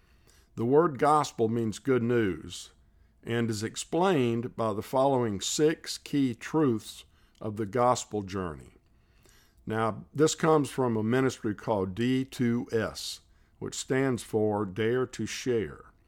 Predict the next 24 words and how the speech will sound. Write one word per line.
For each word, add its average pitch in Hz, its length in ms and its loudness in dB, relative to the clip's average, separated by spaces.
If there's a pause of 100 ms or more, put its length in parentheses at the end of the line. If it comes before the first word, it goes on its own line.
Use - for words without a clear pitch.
(760)
Each 160 300 0
one 170 140 4
of 143 80 4
these 117 240 0
key 143 260 2
truths 127 560 0
are 107 80 2
based 120 380 2
on 107 160 -2
Scripture. - 640 -2 (2750)
And 123 140 -2
this 135 160 0
comes 156 360 2
from 123 260 -2
the 110 60 -2
spelling 120 540 0
of 98 160 -6
gospel, 95 520 -4
G 120 580 -4
O 107 320 -2
S 85 440 -8 (100)
P 104 420 -6
E 98 320 -8
L. 87 320 -10